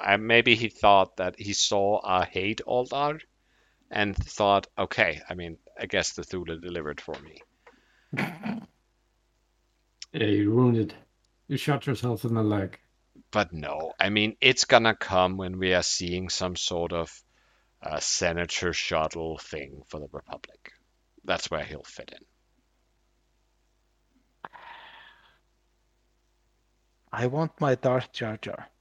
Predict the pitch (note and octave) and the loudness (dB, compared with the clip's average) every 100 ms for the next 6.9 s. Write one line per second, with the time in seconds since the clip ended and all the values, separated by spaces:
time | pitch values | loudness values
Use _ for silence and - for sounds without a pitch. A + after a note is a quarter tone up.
0 | _ _ _ _ _ _ _ _ _ _ | _ _ _ _ _ _ _ _ _ _
1 | _ - _ _ _ - G2+ C#3+ C3 - | _ -20 _ _ _ 2 4 4 4 6
2 | C#3 A#2 - - A#2 A#2+ - A2+ G2 - | 6 6 2 8 8 8 6 4 4 2
3 | A2 A2+ A#2+ A2+ B2 A#2+ G#2+ - F#2+ F2 | 6 8 6 6 2 0 -2 2 0 0
4 | F2 E2 - E2 D#2 E2 E2 - E2+ D2+ | -4 -10 -10 -8 -4 -6 -6 -10 -8 -10
5 | C#2 C#2+ D2 D2+ E2+ D#2+ - E2 - D2+ | -12 -16 -14 -14 -14 -12 -8 -8 -8 -14
6 | D2+ D#2+ D2+ - D2+ C#2+ D2 - | -12 -12 -12 -12 -12 -8 -8 -8